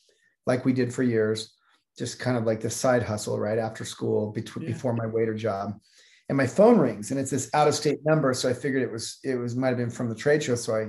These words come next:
Speaker 1: you know, turn off the shredder, brush the foam out of my hair.
Speaker 2: <laughs>
Speaker 1: I Lovesac Corporation. And it's the Limited too. So the, so Limited Brands, biggest retailer in the United States, you know,
Speaker 2: Yeah.
Speaker 1: you're talking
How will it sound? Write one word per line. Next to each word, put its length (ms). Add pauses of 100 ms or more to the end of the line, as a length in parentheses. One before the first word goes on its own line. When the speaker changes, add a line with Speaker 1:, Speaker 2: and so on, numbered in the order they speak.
Speaker 1:
you 80
know, 180 (320)
turn 240
off 160
the 80
shredder, 460
brush 240
the 100
foam 300
out 100
of 60
my 80
hair. 440 (180)
Speaker 2:
<laughs> 220
Speaker 1:
I 100 (520)
Lovesac 520
Corporation. 640 (1400)
And 180
it's 100
the 120
Limited 520
too. 300
So 220
the, 260
so 160
Limited 460
Brands, 480
biggest 420
retailer 300
in 120
the 60
United 160
States, 480
you 80
know, 120
Speaker 2:
Yeah. 120
Speaker 1:
you're 80
talking 220